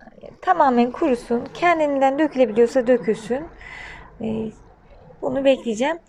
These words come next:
Bakın, özellikle ne kadar yaprak düşmüş, onları da görebiliyorum burada.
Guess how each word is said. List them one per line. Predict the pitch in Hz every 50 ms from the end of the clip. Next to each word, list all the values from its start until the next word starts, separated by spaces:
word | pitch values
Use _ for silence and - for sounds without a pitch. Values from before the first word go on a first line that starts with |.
| - - - - - _ _ _ _ _
Bakın, | - - - - - 262 - -
özellikle | 254 247 220 233 226 220 233 254 262 277 - - - 82 - - - -
ne | 254 285 285
kadar | - 285 262 254 240
yaprak | 233 240 233 233 - 240 233 226 -
düşmüş, | - 214 - - 220 247 226 196
onları | - 240 240 233 233 233 208
da | 220
görebiliyorum | 208 208 226 226 233 226 208 208 202 208 196 196 196 190
burada. | 196 196 - - 240 269 311